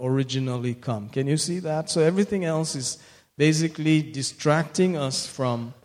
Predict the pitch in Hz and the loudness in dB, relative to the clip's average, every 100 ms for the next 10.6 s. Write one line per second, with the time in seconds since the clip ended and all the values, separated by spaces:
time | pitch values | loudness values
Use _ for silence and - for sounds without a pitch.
0 | _ _ _ _ 156 156 156 151 139 123 | _ _ _ _ 0 0 2 0 0 -4
1 | 123 - - 156 156 127 127 139 120 113 | -4 -6 2 6 6 2 2 2 2 -2
2 | 117 120 117 - 131 127 117 - 127 120 | -8 -8 -8 -4 -4 -4 -12 -8 -2 -2
3 | 104 - _ _ _ _ 135 139 131 131 | -2 -12 _ _ _ _ -6 -4 -2 -2
4 | 123 107 117 - _ - 160 156 143 151 | -2 -4 -12 -20 _ 0 4 4 4 2
5 | 147 - 139 131 135 139 - - _ 139 | 0 -2 0 0 -2 -4 -10 -12 _ -4
6 | 139 147 147 135 127 131 120 143 131 127 | 0 0 0 -4 -4 -8 -8 -4 -4 -4
7 | - 135 135 127 127 - 135 131 135 _ | -4 -6 -4 -6 -6 -6 -6 -6 -10 _
8 | _ _ _ 120 131 127 120 139 139 147 | _ _ _ -6 -2 -2 0 0 2 0
9 | - 139 135 117 135 156 170 151 131 - | 0 -2 -4 -4 -2 0 0 0 0 -2
10 | 127 113 90 - - - | -6 -6 -6 -10 -10 -18